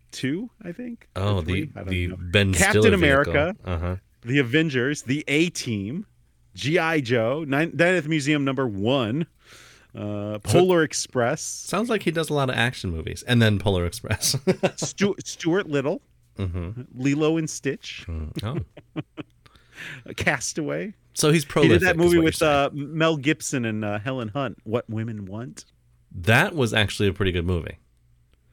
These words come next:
Speaker 1: I think that they would like, uh, Mel Gibson to go away.
Speaker 2: I think they
Speaker 1: He did the,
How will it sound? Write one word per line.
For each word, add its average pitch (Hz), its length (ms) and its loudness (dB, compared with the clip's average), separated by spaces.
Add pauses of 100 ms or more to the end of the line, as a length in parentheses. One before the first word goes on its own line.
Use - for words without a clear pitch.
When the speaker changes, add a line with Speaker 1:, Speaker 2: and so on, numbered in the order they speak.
(420)
Speaker 1:
I 156 140 4
think 160 280 0
that 127 120 -2
they 117 120 0
would 110 120 -4
like, 110 300 -2
uh, 95 540 -2
Mel 107 160 -6
Gibson 104 340 -8
to 85 60 -12
go 85 100 -8
away. 90 260 -12 (140)
Speaker 2:
I 98 100 2
think 90 280 -4
they 85 120 0
Speaker 1:
He - 80 2
did 185 140 6
the, 175 80 2